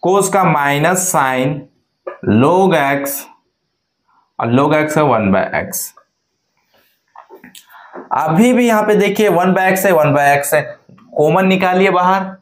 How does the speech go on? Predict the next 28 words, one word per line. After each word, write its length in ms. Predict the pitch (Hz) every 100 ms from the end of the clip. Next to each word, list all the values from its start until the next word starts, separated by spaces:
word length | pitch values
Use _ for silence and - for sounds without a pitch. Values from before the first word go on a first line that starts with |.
| _ _
ठीक 140 | - 160
है, 120 | 175 -
क्या 160 | - 151
करेंगे, 280 | 160 151 139
Common 280 | 147 165 180
लीजिए, 560 | 185 170 185 196 190 - 110
यहाँ 240 | 113 117
भेज 260 | 131 127 127
दीजिए, 460 | 127 127 131 - _ -
डिवाइड 280 | 113 135 151
में 120 | 160
रहेगा 240 | 170 165 170
X, 180 | -
इधर 160 | 139 131
जाके 260 | 135 135 147
multiply 460 | 120 123 123 110
में 80 | 104
हो 80 | 101
जाएगा, 200 | 98 104
तो 120 | 120
क्या 140 | 156
हो 120 | 156 143
जाएगा, 300 | 147 156 160 - _ -
X 200 | 127 -
इधर 180 | 147 151
आ 80 | 143
जाएगा 260 | 139 139 139
तो 380 | 156 170 -